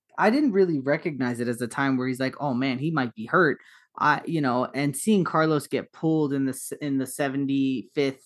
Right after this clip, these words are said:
or later minute, like, that was something that I wasn't, that's happened, you know, f-, several times throughout the season. So when it happened, I didn't register it as,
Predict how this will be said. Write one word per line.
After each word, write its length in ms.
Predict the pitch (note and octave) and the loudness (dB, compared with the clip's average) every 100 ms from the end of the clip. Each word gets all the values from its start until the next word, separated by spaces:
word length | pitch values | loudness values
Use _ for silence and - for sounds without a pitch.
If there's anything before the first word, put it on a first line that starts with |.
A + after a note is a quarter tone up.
| _ | _
or 180 | - C3+ | -4 -2
later 380 | C3 C#3 C3+ C3+ | 0 0 2 0
minute, 400 | C3 D3 C#3+ C#3 | 0 0 0 -2
like, 220 | B2+ B2 | -4 -6
that 160 | C3 C3 | -4 -2
was 200 | C#3 B2+ - - - | -4 -6 -14 -20 -20
something 400 | - G#3 G3 F3+ | 0 2 2 2
that 160 | D3 C3 | 2 0
I 200 | B2+ C#3 | 0 0
wasn't, 500 | C#3 C#3+ C3+ C#3 C3 - - | 2 0 0 -2 -4 -8 -12
that's 300 | C3+ B2+ - | -6 -6 -2
happened, 560 | A#2+ D#3 - G#2+ G#2+ _ _ - | 0 0 0 -6 -6 _ _ -10
you 180 | - B2+ | -4 -2
know, 240 | A#2 A#2+ | -2 -4
f-, 180 | - - | -10 -10
several 340 | - C#3+ C3+ | -4 -2 -2
times 320 | A#2+ B2 C3 | -4 -2 -2
throughout 220 | - B2+ A#2+ | -2 -4 -4
the 100 | A#2+ | -6
season. 300 | D3 C#3 C#3 | -4 -2 -2
So 160 | C#3+ | -2
when 160 | C#3 D3 | -2 -2
it 80 | A#2 | 0
happened, 400 | D#3+ F3+ C#3 A#2+ | 0 2 -2 -2
I 120 | C#3 | -4
didn't 420 | C#3+ F3 F#3+ D#3 - _ _ _ | 0 0 0 -4 -12 _ _ _
register 760 | C3 C3+ E3+ D#3+ D3+ - B2+ A#2+ | -6 0 0 0 -6 -6 -6 -6
it 100 | A2+ | -6
as, 320 | B2 A#2+ A2+ | -6 -6 -8